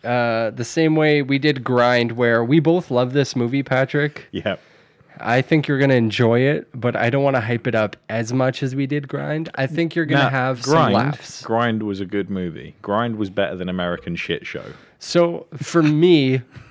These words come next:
Speaker 1: <laughs> what makes a movie really good is, is, uh, there's three parts to it. So, uh,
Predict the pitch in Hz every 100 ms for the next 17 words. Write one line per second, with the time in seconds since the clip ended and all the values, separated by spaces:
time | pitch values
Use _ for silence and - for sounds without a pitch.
0 | - - _ - 196 131 131 - _ -
1 | - 131 151 170 165 156 175 151 151 143
2 | 127 139 165 151 127 120 107 113 117 -
3 | 131 131 127 139 131 123 - - 117 110
4 | 113 120 - - 156 151 123 110 - -
5 | 110 98 - _ - 127 120 113 113 -
6 | - - 120 113 110 107